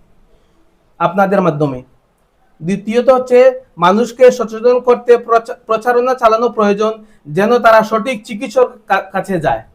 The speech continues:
এটাও আপনাদের মাধ্যমে। ভুল তথ্য দিয়ে কেউ যেন বিভ-,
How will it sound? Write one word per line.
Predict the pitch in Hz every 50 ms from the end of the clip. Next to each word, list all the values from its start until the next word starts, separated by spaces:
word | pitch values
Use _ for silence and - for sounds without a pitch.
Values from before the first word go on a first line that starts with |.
| _ _ _ -
এটাও | 190 202 254 262 247
আপনাদের | 220 208 214 226 208 196 208 190
মাধ্যমে। | 170 156 147 135 139 127 120 127 - - - _ - _ _ - _ _ _ _ _ _ _ _ 156
ভুল | 160 190 226 262 277 262 -
তথ্য | 269 254 254 - 262 262
দিয়ে | 254 247 254 254 254 254
কেউ | 247 240 240 240 247
যেন | 220 240 233 233 233 247
বিভ-, | 254 - 196 165 185 208 202 175